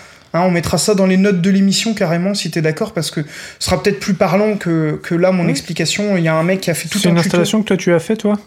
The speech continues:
Speaker 1: Euh, moi, j'avais fait une mini boîte à U V une fois, ouais. Ouais.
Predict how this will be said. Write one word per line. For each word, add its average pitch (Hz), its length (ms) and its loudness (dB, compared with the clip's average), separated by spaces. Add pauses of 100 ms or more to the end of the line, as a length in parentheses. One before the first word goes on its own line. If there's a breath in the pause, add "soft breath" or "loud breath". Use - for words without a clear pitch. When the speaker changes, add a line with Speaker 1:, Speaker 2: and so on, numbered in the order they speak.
(600 loud breath)
Speaker 1:
Euh, 185 100 4
moi, 214 140 4
j'avais 208 180 4
fait 220 160 0
une 196 120 4
mini 233 360 4
boîte 202 240 2
à 196 60 2
U 196 80 2
V 185 140 2
une 185 100 0
fois, 160 180 -2
ouais. - 160 -2 (240)
Ouais. 160 180 -2